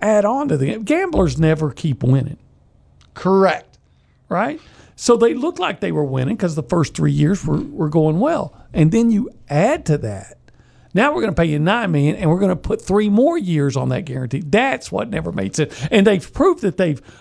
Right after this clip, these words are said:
Speaker 1: learned from that by the Mike Elko contract.
Speaker 2: I will say I one million percent <coughs> understand your perspective, but I keep, I don't worry about that. I keep coming back to my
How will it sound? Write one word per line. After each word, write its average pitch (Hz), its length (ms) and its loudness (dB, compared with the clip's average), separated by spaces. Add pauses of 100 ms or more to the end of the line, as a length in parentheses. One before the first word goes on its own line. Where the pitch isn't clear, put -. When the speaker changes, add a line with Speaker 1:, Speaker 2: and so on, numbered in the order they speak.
Speaker 1:
learned 190 340 2
from 156 140 -6
that 143 260 -2
by 139 120 0
the 135 80 0
Mike 151 320 0
Elko 120 300 -4
contract. - 600 -12
Speaker 2:
I 208 160 6
will 294 180 0
say 196 380 0
I 156 140 0
one 180 340 0
million 202 240 0
percent 185 380 0
<coughs> 277 100 2
understand 175 480 0
your 180 80 -2
perspective, 160 640 0 (440)
but 196 100 2
I 214 140 4
keep, 208 260 -10
I 123 80 -4
don't 135 160 -4
worry 110 120 -4
about 113 260 -4
that. 143 320 -4 (160)
I 226 100 6
keep 294 240 2
coming 233 220 4
back 196 220 2
to 165 60 -6
my 147 400 0